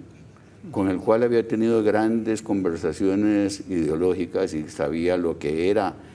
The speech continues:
lo que estaba planteado en las, eh,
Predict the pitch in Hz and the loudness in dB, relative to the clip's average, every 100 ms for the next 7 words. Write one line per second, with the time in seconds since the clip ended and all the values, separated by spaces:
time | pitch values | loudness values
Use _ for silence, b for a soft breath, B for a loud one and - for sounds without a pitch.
0 | B B - 78 82 76 85 87 90 85 | B B -6 -4 -4 -4 -2 0 0 -2
1 | 85 76 76 80 80 80 80 82 - 73 | -4 -4 -2 0 0 0 -2 -4 -6 -6
2 | 73 76 - 71 69 | -4 -4 -4 -6 -6